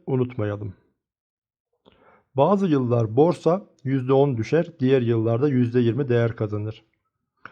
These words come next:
Uzun vadede ise ortalama reel getiriler yüzde yediye yakındır. Bu sayıyı kullanarak işleri daha net tutabiliriz.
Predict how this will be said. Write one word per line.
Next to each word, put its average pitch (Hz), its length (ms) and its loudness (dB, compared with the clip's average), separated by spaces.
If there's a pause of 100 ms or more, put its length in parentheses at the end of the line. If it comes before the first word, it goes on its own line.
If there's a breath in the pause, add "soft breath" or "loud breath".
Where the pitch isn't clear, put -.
(260 loud breath)
Uzun 156 320 0
vadede 120 340 4
ise 117 160 -4
ortalama 139 580 2
reel 147 220 6
getiriler 127 480 0
yüzde 139 340 0
yediye 127 260 2
yakındır. 123 640 0 (720 soft breath)
Bu 151 80 -4
sayıyı 156 340 2
kullanarak 135 680 2 (540)
işleri 131 440 -6
daha 135 200 2
net 131 240 -4
tutabiliriz. 113 680 -4